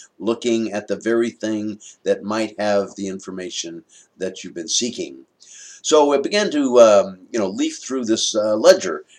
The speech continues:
and on each page, it's real, you know, it's long, so it's like legal size links. So there were maybe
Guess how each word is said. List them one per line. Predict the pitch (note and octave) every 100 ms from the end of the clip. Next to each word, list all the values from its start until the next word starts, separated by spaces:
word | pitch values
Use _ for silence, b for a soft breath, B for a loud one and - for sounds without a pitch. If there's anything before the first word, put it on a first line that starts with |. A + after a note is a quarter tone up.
| b
and | C#3
on | D3+
each | A3+ -
page, | - G3+ F#3 A#2 G#2
it's | G#2+ -
real, | - - -
you |
know, | C#3+
it's | C3+
long, | C#3 E3 E3+ C3
so | - G2+ F#2+
it's | F#2+
like | E2+ G#2
legal | B2 E3 F3 C3
size | - G2+ F#2+ G2+
links. | A#2+ G#2
So | - F#2+
there | G#2+
were | A2+
maybe | B2+ B2 G#2+